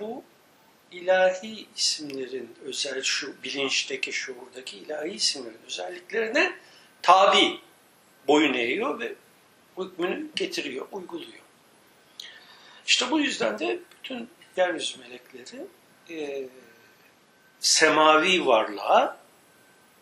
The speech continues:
secde etmiş olarak tanımlanıyor. Fakat bunların iç-, bunların arasında bir tek iblis bu semavi varlığı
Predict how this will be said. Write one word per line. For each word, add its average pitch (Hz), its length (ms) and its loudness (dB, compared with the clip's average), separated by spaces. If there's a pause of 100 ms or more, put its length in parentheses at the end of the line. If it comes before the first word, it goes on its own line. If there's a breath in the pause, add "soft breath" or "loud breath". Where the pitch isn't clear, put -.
secde - 640 0 (200)
etmiş - 760 -2 (260)
olarak 107 460 -12 (120)
tanımlanıyor. 123 720 -10 (920 loud breath)
Fakat 359 500 2 (440)
bunların 269 640 2
iç-, - 320 -4 (140)
bunların 196 500 0
arasında 196 680 -2
bir 254 180 -10
tek - 460 -8 (760)
iblis - 720 0 (1000)
bu 147 260 -8
semavi 127 760 -2
varlığı 131 600 -6